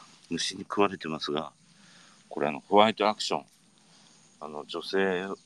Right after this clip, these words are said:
性差別に抗議して、あの、国会でみんな白いバラを、青山大和さんがですね、あの、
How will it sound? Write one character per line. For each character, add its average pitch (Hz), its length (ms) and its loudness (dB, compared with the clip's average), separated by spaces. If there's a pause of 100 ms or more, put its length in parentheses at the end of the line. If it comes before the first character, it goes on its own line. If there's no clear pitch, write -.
(840)
性 101 220 -4
差 104 160 -4
別 - 340 -12 (540)
に 98 240 2
抗 90 260 0
議 76 100 -10
し - 120 -8
て、 85 240 2 (680)
あ 71 100 -6
の、 65 400 -6
国 85 160 -4
会 90 260 2
で 82 240 -2 (140)
み 78 100 -8
ん 80 60 -8
な 78 100 -4
白 101 300 2
い - 20 2
バ 76 140 -4
ラ 71 120 -4
を、 64 120 -12 (720)
青 117 160 4
山 101 180 -2
大 80 60 -2 (100)
和 85 80 -8 (160)
さ 80 80 -6
ん 65 100 -12
が 62 80 -20
で - 60 -20
す - 160 -20
ね、 90 160 -8 (880)
あ - 40 -20
の、 65 80 -20